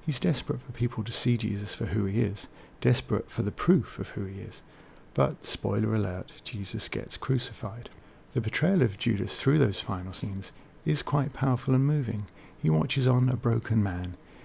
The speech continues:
yet it's soon clear he is prepared for this catastrophe and seemingly pessimistically predicted its outcome, picking out long in advance the tree from which he will hang himself. But Andreev says, in death, the two sides of his face are like brothers.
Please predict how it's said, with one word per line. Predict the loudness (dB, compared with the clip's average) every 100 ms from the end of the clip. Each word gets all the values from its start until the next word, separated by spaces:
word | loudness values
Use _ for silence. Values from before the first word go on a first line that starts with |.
| -8
yet | 0 2
it's | 2
soon | 4 4 4
clear | 2 0
he | 0 -2
is | -2
prepared | -4 -4 0 0 0 -2
for | -4
this | -4 -6
catastrophe | -8 -4 0 0 -2 -10 -6 -6 0
and | 0
seemingly | 4 4 6 2
pessimistically | 0 0 2 2 0 -4 -4
predicted | -6 -2 -4 -4 -4
its | -2 2
outcome, | 2 2 -4 -6 -6 -8
picking | -4 2 4 4
out | 2 2
long | 6 6
in |
advance | 6 2 -2 -2 -6
the | -6
tree | -2 -2 -2
from | 0 -2
which | -2
he | -4 -4
will |
hang | -4 2 4
himself. | 4 2 -2 -4 -8 -14 -6
But | 4 4 4
Andreev | 2 4 4 2
says, | 0 2 2 0 -6 -10 -4
in | 4 4
death, | 4 -2 -6 -8
the | -6
two | 0 0
sides | 2 0 0
of | -2
his | -4
face | -4 -8 -8 -8 -12 -2
are | 0
like | 0 -2 -8 0
brothers. | 0 0 -6 -8 -14